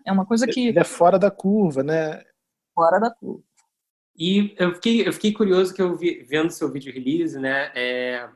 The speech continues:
Speaker 3: você fala muito sobre uma obsessão recente também, continuando no universo do funk,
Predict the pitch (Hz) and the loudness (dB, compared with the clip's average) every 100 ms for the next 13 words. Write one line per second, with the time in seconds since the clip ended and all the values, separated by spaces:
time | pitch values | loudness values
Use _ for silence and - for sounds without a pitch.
0 | _ 127 131 151 - 139 147 143 143 151 | _ -12 -6 -6 0 0 2 0 -2 -4
1 | - 156 147 151 147 139 131 151 143 160 | -4 0 2 2 2 0 -2 -4 -2 -2
2 | 156 156 143 139 135 127 135 131 - 131 | -2 -2 -4 -4 -2 0 0 -2 -4 -2
3 | 127 131 123 123 120 117 117 - 110 - | 2 2 0 -2 -4 -8 -8 -12 -16 -4
4 | 147 151 147 - | 0 0 -2 -14